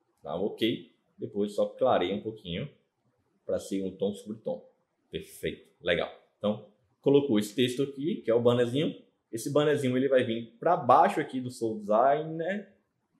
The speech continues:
isso, porque o designer vai aparecer em cima. É, e o Soul, e o Soul vai ter que vir pra baixo. É, agora que a gente vai fazer uma brincadeira diferente, porque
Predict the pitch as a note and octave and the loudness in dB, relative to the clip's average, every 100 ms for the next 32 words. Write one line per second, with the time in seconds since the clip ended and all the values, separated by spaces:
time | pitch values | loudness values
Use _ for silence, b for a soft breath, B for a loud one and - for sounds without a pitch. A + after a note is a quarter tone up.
0 | - G2 G2 G#2 - C3 - _ _ _ | -12 -8 -6 -6 -8 -10 -12 _ _ _
1 | A#2 A#2 C3 C#3 B2 C3 C#3 C3+ C3+ C3 | -10 -2 0 4 4 4 4 4 4 2
2 | E3 E3+ D3 A2+ E2+ - - _ _ _ | -2 -4 -2 0 0 -4 -20 _ _ _
3 | _ _ G2 F#2+ F#2+ F#2 - A#2 C3+ B2+ | _ _ -2 2 2 2 0 -2 -2 -2
4 | C#3 D#3 D#3 G#2+ - A#2 B2 B2+ B2 A#2+ | 2 4 4 2 -2 -4 -4 -4 -2 -2
5 | B2+ A#2+ A#2+ C#3 C#3 G2+ D3+ - - _ | -4 -10 -8 -6 -2 0 -2 -4 -16 _
6 | _ _ _ - C#2+ C#2 F2 F#2+ - G2 | _ _ _ -12 -6 -2 2 2 0 -4
7 | G2+ A#2+ G#2+ G2+ G#2+ G2 G#2 G#2 G#2 A2 | -8 0 2 4 2 2 0 0 -2 0
8 | G#2 A2 D3 A#2+ F#2+ - - C3 B | 0 0 2 0 0 -8 -8 -8 B